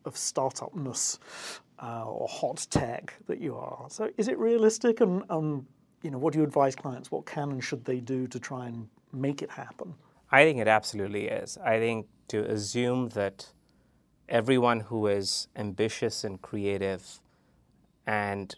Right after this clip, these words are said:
Speaker 2: wants to see change in the world wants to work in a ten or twenty percent startup or a tech company, um, is a narrow view, right, of the world.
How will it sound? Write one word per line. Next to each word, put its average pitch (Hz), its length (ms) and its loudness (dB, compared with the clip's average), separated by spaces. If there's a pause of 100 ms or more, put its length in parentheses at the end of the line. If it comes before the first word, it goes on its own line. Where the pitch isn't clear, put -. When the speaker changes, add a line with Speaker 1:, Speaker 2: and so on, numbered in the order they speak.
Speaker 2:
wants 107 240 -4
to 110 100 -8
see 107 160 -6
change 107 340 -2
in 104 100 -2
the 98 80 -2
world 95 520 0
wants 107 320 0
to - 100 -2
work 98 400 -2
in 98 340 -10 (600)
a 127 80 -4
ten 110 300 4
or 104 80 2
twenty 101 260 -4
percent 98 380 -8
startup 101 520 0
or 107 240 2
a 98 120 -2
tech - 280 -4
company, 123 540 -4 (640)
um, 104 180 -2
is 113 100 0
a 113 60 2
narrow 101 320 4
view, - 320 -10 (140)
right, 95 200 -6 (140)
of 104 100 -14
the 104 60 -10
world. - 340 -2